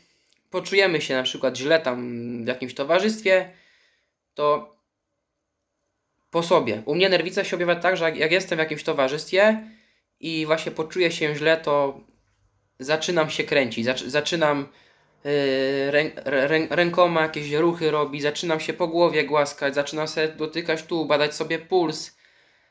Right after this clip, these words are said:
e, tutaj, tutaj, em, chodzę w kółko, w tej, we w te, język mi się pląta, mówię bardzo szybko, niezrozumiale. E, i moi znajomi się tego nauczyli, ale też, e,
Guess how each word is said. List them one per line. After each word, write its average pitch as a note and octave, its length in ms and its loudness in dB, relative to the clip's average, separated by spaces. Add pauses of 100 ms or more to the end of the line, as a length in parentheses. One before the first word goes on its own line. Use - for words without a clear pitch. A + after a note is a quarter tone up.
(140)
e, C#3 500 0
tutaj, D#3+ 480 0
tutaj, D3 720 2
em, B2 1160 -4 (280)
chodzę F#3 360 4
w E3+ 120 -10
kółko, D#3 760 0
w - 140 -14
tej, E3 300 0
we E3 140 0
w E3 100 -14
te, C#3+ 400 -4 (260)
język D#3+ 340 2
mi D#3 120 -2
się D#3 140 -4
pląta, C#3+ 760 -2 (360)
mówię D#3+ 220 2
bardzo D3 280 2
szybko, F3 320 -2
niezrozumiale. C#3+ 760 -2 (920)
E, B1+ 260 -10 (1000)
i D#3 100 -2
moi G#3 220 4
znajomi F#3+ 300 2
się - 120 -10
tego F3 180 -2
nauczyli, D#3 560 -2
ale F#3+ 240 4
też, G#3 400 2
e, D3 340 -4